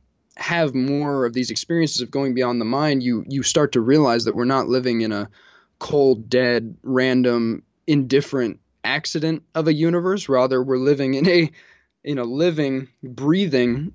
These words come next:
intelligent, natural, evolutionary process that is permeated with, with intelligence and consciousness. It's, it's literally,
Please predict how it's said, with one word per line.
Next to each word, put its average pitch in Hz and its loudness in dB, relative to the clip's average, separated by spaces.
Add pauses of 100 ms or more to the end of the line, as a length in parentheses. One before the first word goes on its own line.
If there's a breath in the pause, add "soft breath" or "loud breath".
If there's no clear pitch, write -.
intelligent, 156 0 (680)
natural, 139 0 (1080)
evolutionary 165 -2
process 147 -4
that 131 0
is 123 0 (440 soft breath)
permeated 143 2
with, 120 -2 (120)
with 147 2
intelligence 151 0
and 113 -4
consciousness. 151 -6
It's, - -6
it's - -6
literally, 143 6